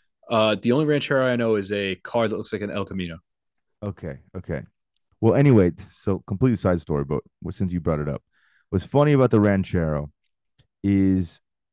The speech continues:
Speaker 2: that was a watch that was made to basically be a, an, an adaptation of the Railmaster, and it was marketed in South and Central America during the nineteen fifties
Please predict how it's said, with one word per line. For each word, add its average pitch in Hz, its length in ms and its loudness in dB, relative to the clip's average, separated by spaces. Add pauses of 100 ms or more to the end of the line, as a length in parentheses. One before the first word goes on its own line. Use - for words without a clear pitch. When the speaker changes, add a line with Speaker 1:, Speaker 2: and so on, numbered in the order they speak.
(1000)
Speaker 2:
that 107 220 -4
was 139 160 2
a 143 80 4
watch 113 240 0
that 107 60 -4
was 95 180 -4
made 95 420 -4 (140)
to 101 80 -8
basically 98 400 -2
be 101 160 0
a, 90 400 -4
an, 87 240 -4 (140)
an 98 180 -2
adaptation 104 560 -2
of 95 80 -2
the 85 100 -2
Railmaster, 85 920 -4 (1120)
and 104 160 -4
it 104 40 2
was 98 160 0
marketed 107 720 2
in 90 360 -2
South 95 320 -4
and 95 120 -2
Central 92 320 -4
America 90 500 -2
during 85 200 -4
the 85 80 -4
nineteen 85 380 -6
fifties 76 640 -6